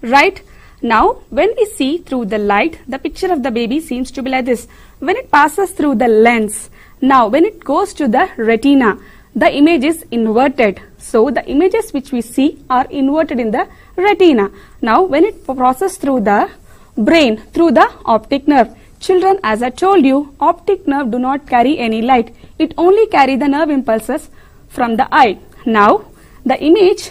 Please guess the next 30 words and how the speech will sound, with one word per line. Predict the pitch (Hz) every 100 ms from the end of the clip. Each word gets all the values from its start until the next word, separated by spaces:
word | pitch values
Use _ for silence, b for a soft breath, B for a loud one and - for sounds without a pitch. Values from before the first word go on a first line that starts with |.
| - -
is | 311 - -
again | - 220 311 330
processed | 254 220 254 330 - b b -
straight. | - 403 285 - B B -
You |
can | 330 370
see, | 349 381
children, | 370 349 330
compare, | 269 269 320 381 359 -
the | 233
baby | 269 277 330 277
is | 349 - b -
straight | - 233 254
over | 294
here, | 294 302 370 - b b
inverted | 247 277 330 359 392
in | 294 233
the | 214
retina, | 214 220 294 285 294 302 b b b -
then | 247 269 285 - -
focused | - 269 285 262 247
on | 233 226
the | 294 523 - - - b b b b b - -
brain, | 202 226 269 294 294
which | 247 311
is | 339
processed | - 220 226 311 339 -
and | 226 349
straight, | - - 403 220 - - 294
right? | 311